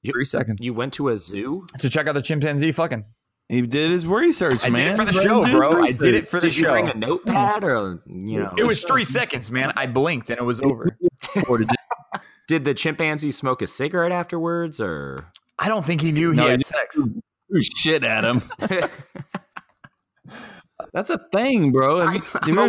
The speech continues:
Speaker 1: aware
Speaker 3: seen
Speaker 1: that
Speaker 3: it?
Speaker 1: it's a thing.
Speaker 3: No, but have you ever seen it, though, live?
Speaker 1: I have not, no.
Speaker 3: Have you, Jay?
Speaker 2: Uh, the shit thing, yeah.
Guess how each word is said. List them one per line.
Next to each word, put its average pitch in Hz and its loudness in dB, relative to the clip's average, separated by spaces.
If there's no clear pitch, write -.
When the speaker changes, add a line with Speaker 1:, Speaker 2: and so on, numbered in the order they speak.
Speaker 1:
aware 196 0
Speaker 3:
seen 226 4
Speaker 1:
that 226 4
Speaker 3:
it? - -2
Speaker 1:
it's - -8
a 160 -2
thing. - -8
Speaker 3:
No, 226 2
but 202 2
have 202 4
you 240 2
ever 202 2
seen 185 0
it, 214 0
though, 214 2
live? 151 2
Speaker 1:
I 117 -2
have 113 -4
not, 92 -4
no. 85 -8
Speaker 3:
Have 135 -2
you, 175 2
Jay? 202 0
Speaker 2:
Uh, 127 2
the 120 0
shit 165 -2
thing, 170 -2
yeah. 92 -4